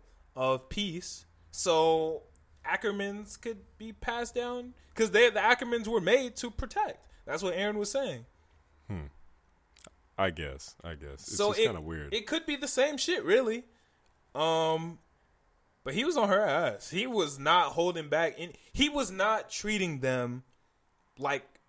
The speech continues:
Speaker 1: a friend.
Speaker 2: Well, he said he hated them since he saw 'em.
Speaker 1: That was some
Speaker 2: So,
Speaker 1: bullshit.
Speaker 2: yeah, that was a lie.
Speaker 1: That was some bullshit, because we both know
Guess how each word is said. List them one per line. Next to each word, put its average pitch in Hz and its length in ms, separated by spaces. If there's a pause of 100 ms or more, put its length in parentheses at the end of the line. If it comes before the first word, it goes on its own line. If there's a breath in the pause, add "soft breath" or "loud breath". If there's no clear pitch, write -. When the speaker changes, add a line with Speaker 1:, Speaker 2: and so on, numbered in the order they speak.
(180)
Speaker 1:
a 131 40
friend. - 460 (680)
Speaker 2:
Well, 80 100
he 85 80
said 101 540 (320)
he 92 160
hated 98 360
them 85 280
since 87 260
he 87 80
saw 95 400
'em. 92 180
Speaker 1:
That 190 200
was 196 120
some 156 140
Speaker 2:
So, 131 40
Speaker 1:
bullshit. 104 500
Speaker 2:
yeah, 80 220
that 76 100
was 80 180
a 78 60
lie. 76 220
Speaker 1:
That 196 280
was 202 180
some 160 200
bullshit, 110 480
because 147 320
we 185 180
both 175 400
know 104 400